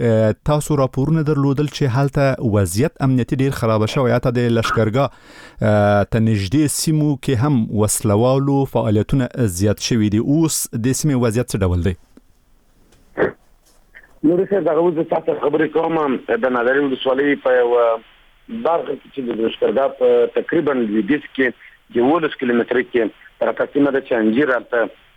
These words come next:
Speaker 2: سخته جګړه روانه ده. ویل کېږي چې چانجیر جنوبي کلي چې د چانجیر د مانده د خوړ په شمال کې پروت دی، شمالي کلي البته سقوط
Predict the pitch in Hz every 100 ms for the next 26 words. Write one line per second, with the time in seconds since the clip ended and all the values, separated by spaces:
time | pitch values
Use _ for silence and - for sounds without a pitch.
0 | _ _ - 139 - 120 113 101 135 143
1 | 147 135 120 113 110 - 139 127 117 110
2 | 123 113 131 135 104 113 101 131 - 160
3 | 147 135 - - - - 127 127 113 120
4 | 156 131 123 113 110 117 139 123 110 95
5 | - - - - 117 113 117 147 156 120
6 | 107 117 110 110 104 101 92 - 120 135
7 | 175 151 151 135 143 - 131 123 - -
8 | 131 127 175 143 110 101 202 139 - -
9 | - - 104 113 123 - -